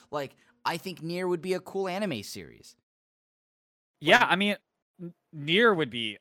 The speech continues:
Speaker 2: awesome. I mean, th-, any of Yoko Taro stuff, I think, would make a lot of sense anime-wise, right? Like,
Speaker 1: Yeah,
Speaker 2: uh,
Speaker 1: yeah.
Speaker 2: their stuff already feels very derivative of anime, and they have a lot of story and what, I've only played Automata, but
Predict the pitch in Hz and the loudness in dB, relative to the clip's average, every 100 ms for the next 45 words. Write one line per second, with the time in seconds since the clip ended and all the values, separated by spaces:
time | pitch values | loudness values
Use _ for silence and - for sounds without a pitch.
0 | - 131 139 131 120 170 156 143 123 _ | -4 0 0 0 2 2 2 -2 -16 _
1 | - 151 - - - 202 226 190 160 156 | -20 -20 -20 -18 2 6 6 6 4 4
2 | 139 135 123 123 117 110 120 123 113 - | 0 0 0 -2 -4 -2 -2 -2 -6 -8
3 | 147 120 123 117 120 113 110 120 110 120 | -8 -4 -2 -2 -2 -2 -4 -8 -8 -6
4 | 113 110 107 107 107 - - 117 117 - | -4 -4 -2 -2 -4 -8 -4 -2 0 -2
5 | 123 120 - 131 92 - 123 127 117 120 | -2 -2 -4 -8 -8 -8 0 2 2 0
6 | 123 147 175 180 214 208 165 160 160 - | -4 4 4 6 4 4 4 4 4 0
7 | 147 143 139 135 120 123 170 175 160 160 | -2 0 0 -2 0 0 2 2 4 4
8 | 156 156 151 151 151 156 127 123 120 143 | 4 2 2 4 4 2 2 0 -2 0
9 | 220 294 285 269 254 - 185 202 196 190 | 2 2 4 4 2 -2 0 2 2 2
10 | 165 151 156 165 - - - 180 214 277 | 0 -4 -4 -4 -6 -12 0 4 4 2
11 | 269 208 196 156 143 135 123 135 135 131 | -2 0 0 2 2 4 2 4 2 0
12 | 135 | -2